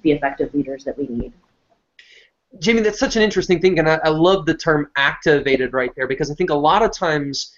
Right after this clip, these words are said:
Speaker 2: we, we see these individuals in our organizations, and, and all we have to do is look around,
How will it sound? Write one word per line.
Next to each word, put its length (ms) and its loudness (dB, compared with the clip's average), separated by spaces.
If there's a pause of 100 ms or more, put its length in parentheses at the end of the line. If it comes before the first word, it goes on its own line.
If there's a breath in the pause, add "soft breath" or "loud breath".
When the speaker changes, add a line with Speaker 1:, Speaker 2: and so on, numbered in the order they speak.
(360 soft breath)
Speaker 2:
we, 220 -2
we 160 0
see 300 0
these 240 0
individuals 560 2
in 100 0
our 160 0
organizations, 920 -4
and, 200 -8
and 180 -10
all 200 4
we 80 0
have 240 -8
to 80 -6
do 160 2
is 140 -4
look 200 0
around, 480 2